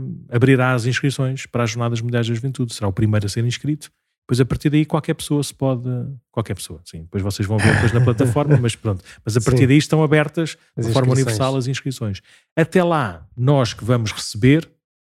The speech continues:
Speaker 1: as pessoas nas jornadas, temos que ir preparando também o,
Speaker 2: O terreno
Speaker 1: o
Speaker 2: para
Speaker 1: terreno para que as inscrições depois tenham, tenham consequência, por isso tá, tá aberta já desde o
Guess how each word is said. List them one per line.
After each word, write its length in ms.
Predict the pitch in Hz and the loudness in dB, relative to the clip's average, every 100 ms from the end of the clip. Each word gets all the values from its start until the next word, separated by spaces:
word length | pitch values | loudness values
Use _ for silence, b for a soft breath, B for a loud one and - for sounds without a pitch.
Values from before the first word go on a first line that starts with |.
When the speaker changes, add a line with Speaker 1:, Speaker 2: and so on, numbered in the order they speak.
| _ - | _ -12
Speaker 1:
as 280 | 101 92 - | -6 -4 -4
pessoas 600 | - - 123 139 147 - | -6 2 4 4 2 -4
nas 140 | 104 | -4
jornadas, 560 | 95 110 117 113 135 - b b b _ - | -4 -2 -2 0 -2 -6 b b b _ 0
temos 200 | 143 135 | 2 2
que 140 | - | 0
ir 60 | 143 | 2
preparando 500 | 151 139 143 151 151 | 2 2 0 0 -2
também 640 | - 147 131 147 151 147 | -2 -2 0 0 0 0
o, 480 | 147 143 139 123 95 90 - - | 0 2 2 0 -4 -8 -14 -10
Speaker 2:
O 60 | |
terreno 520 | - - 127 123 120 | -2 2 4 4 0
Speaker 1:
o 40 | 107 | 0
Speaker 2:
para 140 | 120 | 2
Speaker 1:
terreno 380 | 113 135 135 147 | 4 6 4 2
para 240 | 139 147 131 | -2 -2 0
que 100 | 143 | 2
as 80 | |
inscrições 460 | 127 - 135 147 143 | 2 0 0 2 2
depois 280 | - 147 135 | 2 2 2
tenham, 400 | 143 139 139 127 | 0 0 0 -2
tenham 280 | 117 113 110 | -4 -2 -2
consequência, 540 | 110 107 - 160 - | -2 -2 0 0 0
por 100 | 87 | -4
isso 120 | 95 - B B B _ - | -8 -8 B B B _ -2
tá, 380 | 123 120 113 107 | 0 0 -2 -6
tá 260 | - 117 | -4 -2
aberta 680 | 117 135 131 120 120 107 98 98 | 2 2 2 0 -2 -2 -2 -4
já 220 | 92 107 | -4 -2
desde 280 | 104 113 98 | 2 2 2
o 320 | 104 101 95 | 0 0 -2